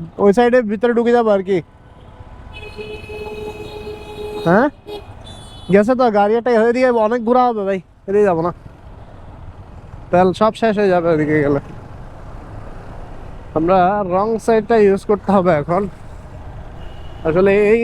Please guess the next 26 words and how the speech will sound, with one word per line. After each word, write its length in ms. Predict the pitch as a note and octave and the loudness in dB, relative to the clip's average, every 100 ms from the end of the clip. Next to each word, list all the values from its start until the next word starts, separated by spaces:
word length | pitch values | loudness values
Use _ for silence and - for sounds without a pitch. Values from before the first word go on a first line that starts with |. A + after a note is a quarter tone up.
| A3+ | 4
এরিয়াতে 340 | A3 A#3+ A3 A#3 | 4 2 2 2
যারা 200 | G#3 G#3 G#3+ | 2 4 2
আছে 220 | F#3+ - G#3+ A3+ | 2 2 0 2
তারা 160 | F3+ F3+ E3+ | 2 2 2
সবাই 260 | G3 G#3+ A3 G3+ | 2 4 2 2
জানে 240 | F#3+ F3+ G3 - - - - - - - - - - - - - D3+ | 0 0 -4 -6 -18 -18 -16 -16 -16 -16 -14 -14 -14 -14 -14 -12 2
যে 80 | E3 E3 D3 | 4 4 2
বাইক 320 | E3+ G3 G#3+ - - - - - - - - - - - - D3+ | 2 2 -2 -6 -20 -20 -18 -18 -16 -14 -12 -12 -12 -14 -4 0
আমাদের 320 | E3+ F#3+ G3 G#3 | 2 4 4 4
এই 80 | G#3+ A3+ | 4 2
সময়গুলোতে 500 | A3+ G#3+ A3 A3 A3+ A3+ | 2 2 2 2 4 2
জ্যামের 260 | F#3 G3+ A3 A#3 | 2 2 0 0
সময় 260 | A3 A3 G#3+ | 2 2 2
আমরা 160 | G3+ G3 | 2 0
কিন্তু 200 | G3+ G3 G#3 G#3 | 2 2 4 4
এই 80 | A3 G#3+ | 4 4
রুটটা 240 | G3+ - G#3+ | 2 2 4
ইউজ 160 | G3+ G3+ - | 4 2 2
করি। 180 | F3 G3 G3 - - - - - - - - - - - - - - D#3+ | 4 4 0 -12 -16 -14 -14 -14 -14 -14 -14 -14 -14 -14 -14 -14 -8 -2
এটা 120 | D#3 E3 | 2 2
এখন 140 | D#3+ E3+ F3+ | 2 -2 0
কমন 240 | F3+ G3+ F#3 | 0 2 2
হয়ে 140 | F3+ D#3 | 2 2
গেছে 180 | D3+ F#3+ F3 | 0 0 0
সবার 220 | E3 D#3+ D#3+ | 2 2 0
কাছে। 220 | D#3+ | 0